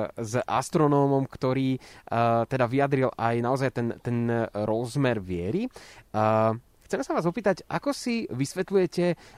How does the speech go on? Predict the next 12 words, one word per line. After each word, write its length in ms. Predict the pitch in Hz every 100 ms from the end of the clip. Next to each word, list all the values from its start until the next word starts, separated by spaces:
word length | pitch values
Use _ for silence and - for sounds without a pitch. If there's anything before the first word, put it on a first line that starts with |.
| _ 117 123 127 131 117
vy, 200 | 117 196
e, 80 | 196 - - 135 131 131
povedzme, 560 | 135 131 135 147 143 135
e, 140 | 139 - - _ - 127 123
stvorenie, 720 | - - 156 165 143 107 98 -
ako 240 | 117 135
ho 20 | 135
interpretuje 640 | 123 123 123 117 135 117 101 - -
Biblia? 560 | 95 104 120 170 247
E, 40 | 285 - - _ 120 120
pritom, 560 | - 156 - 185
e, 20 | 180